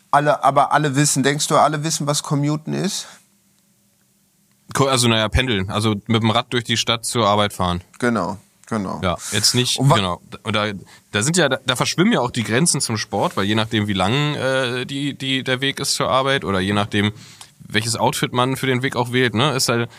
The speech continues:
Speaker 2: ist halt schnell auch so eine, so eine fließende Grenze zwischen, okay, ich fahre mit dem Rad zur Arbeit oder ich fahre Rennrad und mein Ziel ist zufälligerweise die Arbeit.
Speaker 1: Ja, ja.
Speaker 2: Gibt's ja so eine und solche.
Speaker 1: So eine
Speaker 2: Und,
Speaker 1: und
Speaker 2: äh, da gibt's natürlich auch ein paar, <laughs> gibt's natürlich auch so ein paar Sachen.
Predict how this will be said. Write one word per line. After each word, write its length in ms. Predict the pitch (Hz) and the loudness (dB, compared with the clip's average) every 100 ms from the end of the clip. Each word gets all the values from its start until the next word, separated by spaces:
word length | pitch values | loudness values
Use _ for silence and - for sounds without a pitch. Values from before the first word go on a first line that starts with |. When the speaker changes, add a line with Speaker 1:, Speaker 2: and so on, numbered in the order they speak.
| - | -14
Speaker 2:
ist 100 | - | -4
halt 120 | 123 - | -2 2
schnell 280 | 127 120 | 2 2
auch 120 | 123 120 | 2 0
so 120 | 131 | 0
eine, 260 | 120 117 | 2 0
so 100 | 110 110 | 0 2
eine 360 | 107 104 104 - | 2 2 0 -4
fließende 560 | - - 151 - 143 117 | -10 -6 0 0 2 0
Grenze 400 | 104 131 - 139 | 0 0 -2 -4
zwischen, 340 | - 123 117 | -4 -2 -2
okay, 200 | 101 - | -2 -2
ich 120 | 113 | -2
fahre 140 | - 120 | 0 0
mit 60 | |
dem 40 | 113 | 0
Rad 160 | 120 - | 0 -2
zur 160 | - | -2
Arbeit 360 | 110 117 139 - | 0 2 2 0
oder 280 | 123 127 95 | 0 0 0
ich 140 | 117 | -2
fahre 340 | 123 113 113 107 | 0 2 2 0
Rennrad 400 | 120 131 127 - | 0 2 0 0
und 280 | 110 113 | -2 -2
mein 160 | 113 110 | -2 -2
Ziel 160 | - 113 | -2 -2
ist 100 | 107 | -4
zufälligerweise 460 | 117 117 101 101 | -2 -2 0 -2
die 100 | 107 85 | -2 0
Arbeit. 300 | 87 85 - | 0 -4 -4
Speaker 1:
Ja, 140 | 117 - - - _ _ - | -4 -4 -18 -20 _ _ -6
ja. 140 | 117 - _ - | -6 -6 _ -6
Speaker 2:
Gibt's 180 | 110 | -2
ja 140 | 117 104 | 0 0
so 100 | 104 | 0
eine 140 | 104 | 0
und 100 | 92 | 0
solche. 360 | 90 85 85 80 - - | -4 -4 -4 -8 -12 -20
Speaker 1:
So 200 | - 127 | -6 0
eine 120 | 127 123 | 2 2
Speaker 2:
Und, 40 | |
Speaker 1:
und 60 | 113 | 0
Speaker 2:
äh, 160 | 101 101 | -2 0
da 140 | 107 | -2
gibt's 240 | 113 113 - | -2 -4 -2
natürlich 320 | 104 113 107 | 0 0 2
auch 140 | 101 | 2
ein 100 | 113 | 0
paar, 300 | 92 95 85 - _ - - _ | 0 0 0 -4 _ -20 -20 _
<laughs> 360 | - - 120 - | -4 -2 0 2
gibt's 240 | - - | 2 2
natürlich 320 | 143 - 113 | 0 0 2
auch 100 | 110 | 2
so 100 | 120 | 2
ein 100 | 101 | 0
paar 180 | 92 180 | 2 -2
Sachen. 300 | 156 90 90 | 0 -2 -2